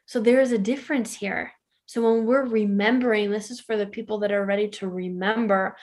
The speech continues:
we have all these different aspects of us happening all of the time. And when we can tune in and we can be like, "Wait, is what I'm asking for boring to my, my soul?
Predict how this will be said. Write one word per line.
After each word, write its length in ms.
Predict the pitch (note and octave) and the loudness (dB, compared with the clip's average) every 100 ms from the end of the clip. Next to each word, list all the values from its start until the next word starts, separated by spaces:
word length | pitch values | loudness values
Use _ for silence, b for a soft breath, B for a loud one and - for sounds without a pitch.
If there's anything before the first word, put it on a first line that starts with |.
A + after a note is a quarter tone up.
| B - | B -8
we 100 | G#3 | -6
have 340 | G3 G#3+ C4+ | 0 2 6
all 120 | A3 | 4
these 220 | G3+ G3 F#3+ | 4 0 -2
different 360 | G3+ G3 G3+ | -8 -8 -6
aspects 640 | F#3+ A3+ - - F#3+ - G3 | -4 -4 -6 -8 -8 -6 -8
of 140 | F#3+ | -6
us 240 | F#3 F#3 | -8 -8
happening 460 | - G3+ G3+ G3+ F#3+ | -8 -8 -6 -6 -6
all 160 | F3+ F#3 | -8 -10
of 100 | - | -12
the 160 | F3+ F3+ _ _ _ | -14 -14 _ _ _
time. 600 | - - F4+ F4 G#3 E3 - _ _ _ _ _ _ _ _ _ _ | -18 -8 -8 -6 -10 -12 -20 _ _ _ _ _ _ _ _ _ _
And 80 | G#3+ | 0
when 80 | A3+ | 2
we 80 | A#3 | 0
can 220 | A3+ A3 | -2 -8
tune 280 | - G#3+ G#3+ | -4 -4 0
in 200 | B3 B3+ | 0 0
and 100 | A3 | -2
we 60 | |
can 200 | G#3 G#3+ | -4 -4
be 120 | G#3 G#3 | -2 0
like, 200 | G3+ G3+ | -2 0
"Wait, 340 | G#3+ A3+ - _ _ _ _ _ _ _ _ - | 2 2 0 _ _ _ _ _ _ _ _ -4
is 160 | G#3 | -4
what 160 | G#3+ A#3 | 0 2
I'm 360 | A#3+ A3 - - | 2 2 -6 -4
asking 520 | G3 A3 - A3+ A3 | -4 -4 -6 -8 -8
for 460 | G#3+ G3+ G3 F#3 F#3+ _ _ - _ | -4 -2 -2 -4 -14 _ _ -20 _
boring 800 | G3 G#3 A3+ G#3+ G3+ F#3+ F#3+ F#3+ - - | 2 4 6 4 2 2 -2 -6 -14 -6
to 100 | G#3 | -2
my, 380 | F#3+ F3+ F#3 G3 _ _ _ _ _ | 0 -2 -6 -14 _ _ _ _ _
my 100 | F3+ | -12
soul? 920 | F3 - A3 C#4+ A#3+ A#3+ G#3 G3+ F#3+ | -12 0 4 6 6 6 2 2 -4